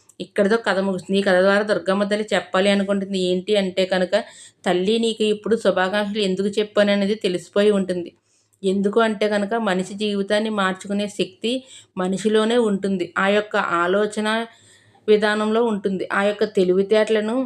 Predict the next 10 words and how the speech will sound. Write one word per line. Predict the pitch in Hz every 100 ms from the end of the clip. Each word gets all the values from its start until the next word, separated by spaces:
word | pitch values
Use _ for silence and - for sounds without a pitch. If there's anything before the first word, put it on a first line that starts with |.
| 208
బట్టి | 202 208 - 254
ఉంటుంది. | 208 190 190 170 -
నీ | 208 220
యొక్క | 220 214 208
తెలివితేటలను, | 190 180 196 190 220 220 214 220 262 - _ _ _
నీ | 220
యొక్క | 220 220 220 -
ఆలోచన | 185 190 202 202 214
విధానాన్ని | 214 208 208 202 233 233
మార్చుకుంటే | 185 180 - 208 208 190 196